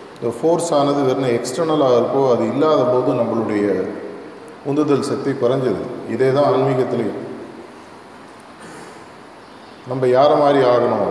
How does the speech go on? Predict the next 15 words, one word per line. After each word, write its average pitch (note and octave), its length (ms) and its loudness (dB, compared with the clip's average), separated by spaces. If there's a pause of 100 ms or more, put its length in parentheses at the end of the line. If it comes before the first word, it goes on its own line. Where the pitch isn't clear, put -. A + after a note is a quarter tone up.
(120)
நம்மளுடைய A#2+ 340 0
குறிக்கோள் D3 380 2
என்ன B2 300 2
அப்படின்ற A#2 320 0
போது D3+ 180 0
நான் B2 100 -2
சொன்னேன், B2 280 -4
சில A#2+ 280 -2
பேருக்கு B2 320 0
வந்து A2+ 180 -2
நம்மளுடைய A2+ 480 -2
குருநாதர் A#2 480 0
மாதிரி G#2+ 240 -2
ஆகணும். E2+ 380 -4 (1700)
அந்த A#2+ 120 -8